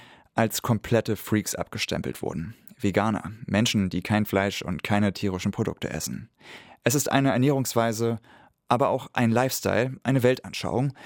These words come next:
Die Beweggründe, Respekt vor Tieren, Gesundheitsabwägungen, Fragen des Klimawandels. Und in den kommenden fünfundzwanzig Minuten bei Leben im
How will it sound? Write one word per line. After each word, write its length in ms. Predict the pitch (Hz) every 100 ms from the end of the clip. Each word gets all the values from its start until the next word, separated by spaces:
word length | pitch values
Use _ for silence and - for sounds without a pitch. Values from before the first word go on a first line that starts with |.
| - - - -
Die 40 |
Beweggründe, 680 | 110 110 156 131 127 123 120 - -
Respekt 400 | - - 104 -
vor 100 | -
Tieren, 440 | - 127 120 113 - _ _ -
Gesundheitsabwägungen, 1160 | - 110 117 104 - 104 101 98 101 95 98 - _
Fragen 400 | - 120 95 95
des 160 | 113 -
Klimawandels. 840 | 95 67 - - - - - - - - -
Und 160 | - -
in 140 | 95
den 160 | 90 95
kommenden 360 | 113 120 120
fünfundzwanzig 600 | 107 123 123 - 113 107
Minuten 480 | 110 113 139 139 117
bei 220 | 95 78 76
Leben 480 | 95 98 120 120 107
im 300 | - 113 113